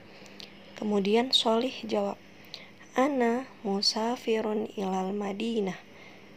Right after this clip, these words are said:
"Saya sedang melakukan perjalanan ke Madinah." Kemudian Solih tanya lagi, "Limadha anta musafirun ila Makkah?" "Mengapa kamu ingin pergi ke Mekah?"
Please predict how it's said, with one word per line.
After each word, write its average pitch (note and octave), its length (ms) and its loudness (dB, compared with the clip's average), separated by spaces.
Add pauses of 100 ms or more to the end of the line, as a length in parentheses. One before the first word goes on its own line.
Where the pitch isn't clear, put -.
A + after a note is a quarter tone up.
(120)
"Saya F#3 720 -2 (480)
sedang F#3+ 400 -2
melakukan G3 480 -6
perjalanan G3+ 800 -2
ke C4 240 -2 (320)
Madinah." G3 480 0 (1800)
Kemudian G3+ 480 2 (400)
Solih A#3 400 4
tanya G#3 320 0
lagi, G3 320 -2 (640)
"Limadha E4 480 4
anta G#3 320 0
musafirun G3 880 0
ila F3+ 240 -2
Makkah?" A#3+ 480 -2 (880)
"Mengapa C#4 400 0
kamu G3+ 400 2
ingin G3 80 2
pergi G3 320 -2
ke G3+ 80 0
Mekah?" G3 560 2